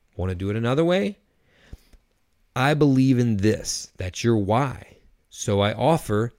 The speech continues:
this, your what, the results, to these people, your who, and then finally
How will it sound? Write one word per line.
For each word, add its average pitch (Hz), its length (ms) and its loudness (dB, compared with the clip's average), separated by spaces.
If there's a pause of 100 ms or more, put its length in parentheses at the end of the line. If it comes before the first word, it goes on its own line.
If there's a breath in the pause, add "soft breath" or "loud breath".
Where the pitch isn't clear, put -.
this, 113 720 -2 (120)
your 101 220 -6
what, 104 460 -2 (320)
the - 80 -16
results, 90 640 -8 (560 soft breath)
to 143 540 6 (680)
these 120 760 2 (320)
people, - 500 -6 (320)
your 104 220 0
who, 104 560 2 (420 soft breath)
and 123 100 -2
then 107 80 0
finally 123 880 0